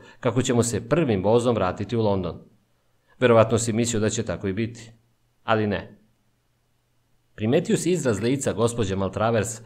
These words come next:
kada je ugledala mlađanog Blacka. Prestravila se. A on,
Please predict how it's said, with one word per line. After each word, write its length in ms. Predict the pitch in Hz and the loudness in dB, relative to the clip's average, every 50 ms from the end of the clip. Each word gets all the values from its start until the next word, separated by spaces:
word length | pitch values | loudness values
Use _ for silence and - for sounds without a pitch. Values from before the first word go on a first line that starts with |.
| - - - | -20 -20 -8
kada 180 | - - 110 110 | -4 0 2 2
je 60 | 110 | 2
ugledala 460 | 113 123 131 131 110 104 98 98 95 | 2 4 4 4 4 4 2 2 2
mlađanog 480 | 90 95 101 101 95 107 101 98 90 87 | 2 2 0 2 2 0 0 -2 -2 -2
Blacka. 300 | 95 92 90 90 - - - _ _ _ _ _ _ _ _ _ _ _ _ _ _ _ _ _ _ _ | -4 -4 -4 -6 -10 -20 -20 _ _ _ _ _ _ _ _ _ _ _ _ _ _ _ _ _ _ _
Prestravila 680 | - 151 147 - - 120 117 117 117 117 101 87 87 | -4 -2 -2 0 0 2 2 4 4 2 2 0 -2
se. 160 | - - - - _ _ _ _ _ _ _ _ _ _ _ _ _ _ | -6 -12 -14 -18 _ _ _ _ _ _ _ _ _ _ _ _ _ _
A 140 | - 104 123 | 0 4 6
on, 340 | 175 202 190 151 123 107 - | 6 6 6 4 2 0 -6